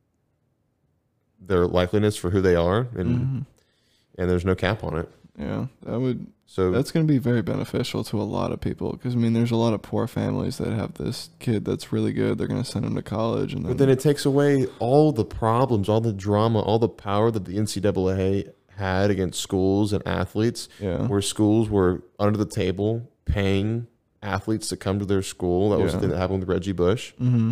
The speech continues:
Speaker 1: um, fifteen years ago when he went to the U S C.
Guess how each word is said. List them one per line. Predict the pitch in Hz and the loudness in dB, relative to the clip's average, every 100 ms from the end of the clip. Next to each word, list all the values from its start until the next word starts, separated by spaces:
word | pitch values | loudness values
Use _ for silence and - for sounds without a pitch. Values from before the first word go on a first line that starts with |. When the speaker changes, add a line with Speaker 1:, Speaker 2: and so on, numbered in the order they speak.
| 127 | -2
Speaker 1:
um, | 90 85 82 87 | -4 -4 -4 -8
fifteen | - 104 104 92 | -6 -4 0 2
years | 95 95 | 2 0
ago | 95 98 | 0 2
when | 104 | 4
he | 95 | 2
went | 92 | 0
to | |
the | 92 90 | -2 2
U | 90 | 2
S | 87 - | 2 -2
C. | 87 90 | -2 -2